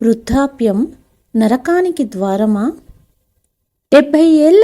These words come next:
సాయినాథ్ గారు కుటుంబంతో కలిసి నివసించేవారు. భార్య మరణించింది. ఇల్లు కొడుకు కోడలు, మనవడు మనవరాలితో కలకలలాడుతోంది.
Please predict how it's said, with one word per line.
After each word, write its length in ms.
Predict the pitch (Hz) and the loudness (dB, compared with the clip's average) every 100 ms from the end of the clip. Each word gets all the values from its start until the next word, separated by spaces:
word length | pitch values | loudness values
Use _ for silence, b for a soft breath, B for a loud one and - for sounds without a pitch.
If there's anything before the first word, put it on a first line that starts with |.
| 453 | 2
సాయినాథ్ 720 | 285 233 247 311 320 320 240 | -4 -2 2 2 2 -2 -4
గారు 460 | 220 220 247 233 - _ | -2 -2 -2 -4 -8 _
కుటుంబంతో 680 | - 302 427 427 381 370 269 | -6 -2 -2 0 -2 0 -2
కలిసి 360 | 247 220 247 359 | 0 -2 -2 0
నివసించేవారు. 1040 | 262 214 247 240 233 226 202 202 196 190 - _ _ - | -2 -2 -2 -2 0 -4 -4 -4 -6 -10 -14 _ _ -14
భార్య 460 | 202 220 233 247 302 | -4 -2 0 0 0
మరణించింది. 920 | 262 202 240 247 247 226 208 196 190 - _ _ _ _ - | 0 0 2 2 0 -2 -2 -4 -10 -16 _ _ _ _ 2
ఇల్లు 240 | 320 403 466 285 | 6 6 4 2
కొడుకు 460 | 269 285 403 427 370 | 0 2 2 4 4
కోడలు, 520 | 285 262 254 254 - _ - | 2 4 2 0 -2 _ -6
మనవడు 460 | 226 240 294 320 370 | 0 2 4 4 4
మనవరాలితో 1000 | 277 220 233 233 226 226 220 269 240 320 - | 2 0 -2 -2 0 -2 -2 -2 -2 -4 -4
కలకలలాడుతోంది. 1120 | 247 262 370 370 311 220 208 - 208 196 190 | -2 0 0 0 0 -2 -4 -6 -6 -4 -6